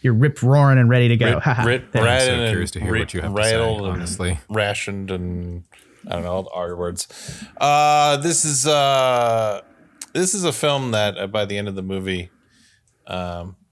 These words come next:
Speaker 2: the Droogs from Clockwork Orange, Iron Giant, uh, the nun from Ken Russell's The Devils,
Speaker 1: Oh my God.
Speaker 2: the, uh, ice <laughs> zombies from Game of Thrones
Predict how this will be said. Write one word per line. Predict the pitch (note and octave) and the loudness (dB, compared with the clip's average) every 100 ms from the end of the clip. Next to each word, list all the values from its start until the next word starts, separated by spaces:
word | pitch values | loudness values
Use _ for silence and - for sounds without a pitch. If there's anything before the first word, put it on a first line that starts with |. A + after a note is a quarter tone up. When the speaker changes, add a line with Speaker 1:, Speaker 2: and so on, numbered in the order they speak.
| _ _ _ - - | _ _ _ -20 -12
Speaker 2:
the | G2+ | -10
Droogs | F#2 G2 G2 A2+ A2+ | -8 -6 -4 -4 -6
from | D3 C3+ | -8 -6
Clockwork | C3 B2+ D#3+ D#3 | -4 -4 -4 -4
Orange, | G#2 F2+ F2 G#2+ - - _ _ _ _ _ _ - - - _ - | -4 -2 -4 -8 -10 -16 _ _ _ _ _ _ -12 -12 -14 _ -4
Iron | G2 G2+ C#3 | 0 0 -2
Giant, | B2+ F#2+ F2+ F2+ A#2 _ _ _ _ _ _ _ _ _ _ _ | -2 -2 -2 -4 -6 _ _ _ _ _ _ _ _ _ _ _
uh, | F#2+ F#2+ F#2 F2+ F2+ - | -4 -2 -2 -2 -4 -6
the | - G2+ G2+ F#2+ _ _ - | -8 -6 -6 -6 _ _ -2
nun | A#2 A2 A2 A#2+ | 2 4 4 0
from | - B2+ B2 A#2 A#2 | 0 0 -2 -4 -6
Ken | - A#2 A#2 | -2 0 2
Russell's | A#2 A2 C3+ A#2+ - | 0 0 -2 -4 -4
The | |
Devils, | C#3 A#2+ F#2 F#2 F#2 A2 - - - | -4 -2 -2 -2 -6 -6 -8 -12 -6
Speaker 1:
Oh | A#2+ A#2+ G#2 | 0 0 0
my | G2 | -2
God. | F2+ A2 - A2+ - - | -4 -4 -6 -8 -8 -8
Speaker 2:
the, | A2 G#2+ G2+ G#2 G2+ G2+ G2 G2 F#2+ - | -2 0 2 2 2 2 0 -2 -4 -4
uh, | G2+ G2+ G2 F#2+ F#2+ - - | -2 0 0 0 -2 -4 -2
ice | G#2 B2+ - - - _ | 0 0 0 -4 -8 _
<laughs> | - | -2
zombies | B2+ A#2 A#2 A#2+ A#2 A2+ | 0 2 2 0 -2 -4
from | B2 | -4
Game | A2 G#2 B2 | -2 -2 -4
of | |
Thrones | B2+ A2+ G2 F#2 F#2 - | -6 -4 -4 -6 -10 -16